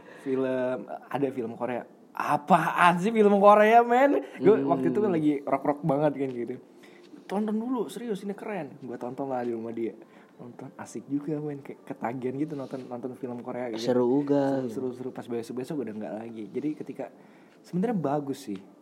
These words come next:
Speaker 1: enak nontonnya. Cuman ada hal yang kayak gua, ya udah, untuk, itu untuk, untuk yang cewek-cewek aja gitu. Padahal banyak loh orang yang, yang cowok-cowok juga suka sama Korea.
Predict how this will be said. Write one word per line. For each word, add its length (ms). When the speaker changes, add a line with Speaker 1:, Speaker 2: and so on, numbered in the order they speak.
Speaker 1:
enak 400
nontonnya. 460
Cuman 300
ada 340
hal 160
yang 240
kayak 200
gua, 180
ya 140
udah, 200
untuk, 220
itu 180
untuk, 300
untuk 220
yang 160
cewek-cewek 440
aja 280
gitu. 180
Padahal 340
banyak 280
loh 200
orang 220
yang, 220
yang 240
cowok-cowok 400
juga 180
suka 220
sama 240
Korea. 340